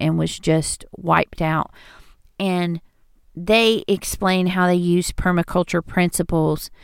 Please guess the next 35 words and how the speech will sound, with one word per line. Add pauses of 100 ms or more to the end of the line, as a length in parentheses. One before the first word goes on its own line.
(240)
to
rebuild
this
farm
and
how
it's
just
flourishing
and
beautiful
and
so
abundant
now. (1300)
The
caveat
on
that
will
be, (400)
um,
the, (160)
some
of
the
things
they're
gonna
do, (100)
uh, (300)
in
there
are
not